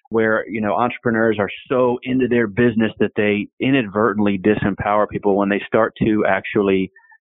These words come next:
you know, make those first few hires 'cause they realize that they're running out of time. They don't have enough time in the day to cover all the necessary functions. Well, they hire people, but meanwhile, they still feel so tied to the outcome that they have to make all the decisions.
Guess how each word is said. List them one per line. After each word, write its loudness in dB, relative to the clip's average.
you 0
know, 2
make 2
those 2
first 0
few -2
hires 2
'cause 0
they 2
realize 2
that -8
they're 2
running 2
out 0
of -2
time. 0
They 0
don't -4
have 2
enough 0
time 2
in 0
the -4
day 2
to -2
cover 0
all 4
the -2
necessary -2
functions. 0
Well, 0
they 2
hire 0
people, -2
but 0
meanwhile, 2
they 0
still 0
feel 0
so 0
tied 2
to -4
the 2
outcome 0
that 2
they 0
have -2
to 0
make 0
all 2
the -4
decisions. -2